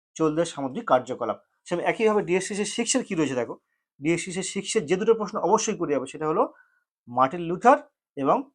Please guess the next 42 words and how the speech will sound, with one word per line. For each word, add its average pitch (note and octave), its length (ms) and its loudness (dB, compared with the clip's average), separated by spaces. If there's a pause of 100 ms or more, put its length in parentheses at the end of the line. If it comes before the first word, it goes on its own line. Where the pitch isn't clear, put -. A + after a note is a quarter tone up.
(180)
মূল্য G#3+ 160 2 (100)
বিপ্লব। C3 280 2 (360)
এই C#3+ 160 -4
মার্টিন D#3+ 300 4
লুথার A3 320 2
এবং E3 100 4 (100)
মূল্য D#3 160 -4 (100)
বিপ্লব, F3 200 -2 (120)
এ D#3 80 -8
দুটো E3 200 -2
তোমরা F3+ 140 -2 (180)
অবশ্যই, F3 400 -4 (100)
অবশ্যই D#3+ 400 -4
করে D3+ 180 -8
যাবে। E3+ 140 -4 (120)
তারপর D3 380 2
যদি E3 200 -8
সময় C3+ 240 -8
থাকে, D3 180 -4 (580)
তাহলে B2+ 260 0 (680)
যে C#3 140 -6
তিন F3 140 -4
নম্বর D3+ 220 -2
যে D3+ 120 -4
প্রশ্নটা A#2+ 340 -8
বললাম, A2 220 -4 (140)
অর্থাৎ C#3 220 -4 (340)
টপ A3+ 160 6 (100)
থ্রি - 100 -8 (100)
কোশ্চেনের G#3 380 -4
মধ্যে F#3 200 -10
থেকে F#3+ 220 -6
আবার G#3+ 140 4 (360)
আমি D#3 140 -6 (120)
টপ F3 160 4 (100)
টু B3+ 60 2 (120)
করে F#3 180 2
দিচ্ছি, - 240 -8 (540)
সেই F#3+ 140 -2 (420)
দুটো G#3+ 240 2
প্রশ্ন A3 260 0
তোমরা F3+ 160 -2